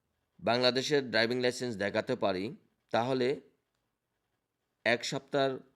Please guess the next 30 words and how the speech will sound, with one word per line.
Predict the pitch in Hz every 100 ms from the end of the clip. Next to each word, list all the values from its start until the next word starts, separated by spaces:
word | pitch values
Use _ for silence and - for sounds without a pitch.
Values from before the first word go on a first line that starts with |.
| _ _
ট্রেনিং | 107 110 117 107
আমরা | 101 98
নিতে | 90 95 85
পারবো। | 73 62 50 _ _ _ _
এক | 107 113
সপ্তাহ | 143 135 147 131 -
ট্রেনিং | 120 127 135
দিয়ে | 131 131 120
যদি | 120 120
আমরা | 113 113 110 -
ড্রাইভিং | 92 98 110 117
লাইসেন্স | 104 - 107 107 - - _ _ _ _ _ _ _ _ _
পাই, | 107 101 98 120 - _ _ _ _ -
তারপর | 123 127 143 131
আমরা | 120 120 117
কি | 127 131 131 _ _ _
পাঁচ | 104 107 110
বছরের | 117 - 127 127 117 104
মেয়াদের | 104 104 113 110 98
ড্রাইভিং | 95 92 104
লাইসেন্স | 104 - 113 -
নেব, | 131 127 95 - 98
না | 95 92 90
দশ | 107 104
বছরের | 113 113 98 95
মেয়াদের | 87 87 85 85
নেব? | 82 73 76 _ -
অর্থাৎ | - 127 117 98
যে | 113 131 - _ -
কার্ডটি | 95 95 -